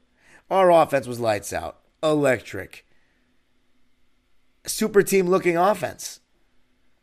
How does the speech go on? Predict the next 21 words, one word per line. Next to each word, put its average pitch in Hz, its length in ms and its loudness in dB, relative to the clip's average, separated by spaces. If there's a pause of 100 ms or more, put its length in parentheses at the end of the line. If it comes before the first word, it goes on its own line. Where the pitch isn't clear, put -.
(580)
A 131 80 -6
hundred 247 240 2
and 202 120 -6
forty-four 208 440 -2
points. 196 580 -6 (1400)
I 135 120 -6
mean, 135 360 -8
geez, 151 520 -8
we 156 120 0
had 175 160 2
seventy-nine, 156 1200 -2 (380)
sorry, 139 240 -2
seventy-seven 156 1000 -4
in 135 120 -12
the 135 60 -12
first 147 340 -4
half, 143 300 -4
which 127 120 -14
is 131 80 -6
our 120 100 -2
highest 127 460 -4